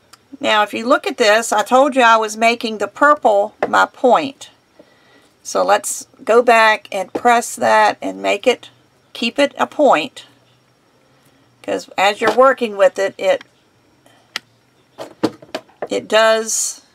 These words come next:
flatten out a little.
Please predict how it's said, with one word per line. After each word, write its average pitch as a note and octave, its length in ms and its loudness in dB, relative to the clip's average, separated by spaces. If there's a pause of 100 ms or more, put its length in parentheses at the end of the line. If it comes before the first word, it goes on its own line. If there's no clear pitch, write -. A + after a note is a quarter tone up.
(2250)
flatten A3 480 -2
out A3 180 0
a F3+ 80 -2
little. E3+ 400 -4